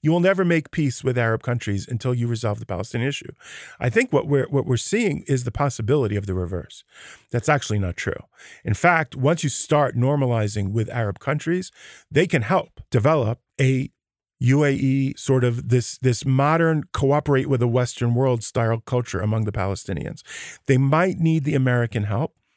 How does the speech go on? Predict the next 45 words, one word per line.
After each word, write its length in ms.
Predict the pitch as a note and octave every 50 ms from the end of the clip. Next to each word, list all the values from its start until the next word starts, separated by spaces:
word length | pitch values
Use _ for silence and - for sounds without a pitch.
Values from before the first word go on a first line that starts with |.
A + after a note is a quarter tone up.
| _ _ -
to 100 | - A#2+
develop 380 | A2 A#2 A2 A2+ A#2 A2+ -
a 40 | G#2+
Marshall 380 | G2+ G2+ F#2+ F#2+ F#2 - - F2
Plan. 360 | - - - B1 B1 - - - - - - - _
The 80 | - A#2+
Germans 420 | G2+ A2 C#3 D#3 F3 F3+ F3 D3+
and 80 | D3+ C3+
the 60 | C3
Japanese 640 | A#2 A#2 B2+ B2 A#2+ - B2 A#2 A2+ G#2+ G#2 G2+ -
at 100 | G2+ -
the 160 | - A2 -
end 220 | - C3+ C3+ B2+ B2
of 180 | A#2 A#2+ A#2
the 100 | B2+ A#2+
war, 320 | G2 F2 D#2+ D2 C#2 - - - - - - - - - _ _ _ _ _
Japan 460 | - B2+ A#2+ - - D#3 D3 D3 D3 C#3
was, 300 | B2+ B2 A#2+ - - _ _ _ -
was 180 | D3 C#3+ - -
flat. 600 | - - - E3+ D3 G2 - - - - - _ _ _ -
There 100 | - D3
was 140 | D3+ D#3 E3
nothing 340 | G3 G3 F#3 - - D3+ C3+
left 180 | A#2+ G#2+ -
standing 380 | - - - F2+ F#2 - E2 -
in 80 | -
Japan. 340 | - - - - C2 - - _ _ - - - - - - - -
Germany, 460 | A#2+ C#3+ F3 F3+ F#3 F#3 F3+ E3+ -
German 300 | C#3 D#3+ F3+ F#3 F#3 E3+
cities, 600 | - - F3 E3+ E3 E3 D#3+ D#3+ D#3 - - - _ _ _ _ _ _ _ _ - - -
there 140 | B2+ C3+ C3
wasn't 240 | D#3 C3 C#3 C3+
a 40 | C3
brick 300 | A2+ - C#3+ D#3+ E3 -
on 100 | E3 D#3
top 280 | C3 - C3 B2 - C3
of 100 | A#2+ A2
a 60 | G#2
brick. 320 | E2 - - - - _ - _ -
Berlin 360 | - B2 A#2 C3+ D#3 D#3 D3+
was 320 | C#3 C3 C3 B2+ B2+ - - _ - G#2+
gone. 400 | G2+ A#2 G#2+ G#2 E2+ G1+ - - _ _ _ -
And 240 | - C3 B2+ C#3 C#3
what 220 | C#3+ D3 D#3 - -
the 440 | C#3+ C3+ C#3+ C#3+ C#3 C#3 C#3+ -